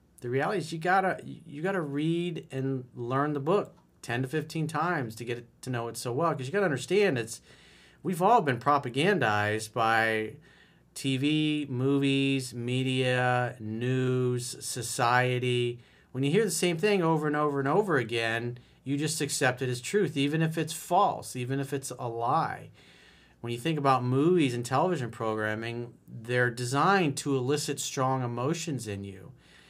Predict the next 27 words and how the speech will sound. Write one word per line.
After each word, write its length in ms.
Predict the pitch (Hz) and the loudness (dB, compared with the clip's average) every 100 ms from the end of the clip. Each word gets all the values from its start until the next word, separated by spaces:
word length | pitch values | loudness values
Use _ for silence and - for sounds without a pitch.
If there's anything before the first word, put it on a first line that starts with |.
| - | -14
And 120 | 120 113 | -10 0
so 140 | 143 | 2
if 140 | 131 | 2
you're 100 | 143 | 2
being 320 | 131 156 175 165 | 2 2 2 0
presented 840 | - 139 120 143 196 - 120 110 | -4 -4 -2 0 0 -2 -4 -4
a 100 | 113 | -6
false 480 | 104 - 139 170 - - | -6 0 2 2 -2 0
archetype 640 | 143 190 - 107 104 107 - - - - _ | 0 0 -4 -2 -2 -4 -12 -20 -20 -20 _
of 120 | 113 | -10
how 260 | 107 131 127 | 2 4 4
a 60 | 117 | 0
man 320 | 117 127 131 | -2 0 0
is 100 | 123 | -2
supposed 460 | 127 - 120 110 | -6 -4 -2 -2
to 100 | - | -4
act, 640 | 127 151 143 123 127 - - _ _ _ _ - _ _ | 2 4 6 4 2 -8 -18 _ _ _ _ -20 _ _
and 720 | 123 117 117 117 113 113 110 107 - | -6 -2 0 2 0 -2 -6 -10 -12
the 100 | 113 | -6
man 300 | 117 127 131 | -2 0 2
is 140 | 120 | 4
after 340 | 123 127 127 120 | 4 4 2 -4
this 260 | 120 110 | -2 -4
really 460 | 110 117 131 135 117 | -8 -2 2 2 0
beautiful, 800 | 107 113 120 143 147 135 131 117 | -6 -4 0 2 2 0 -2 -4
amazing 560 | 117 120 117 113 107 | -2 -2 -2 -4 -4
woman, 580 | 120 208 143 117 139 | 0 2 2 0 -2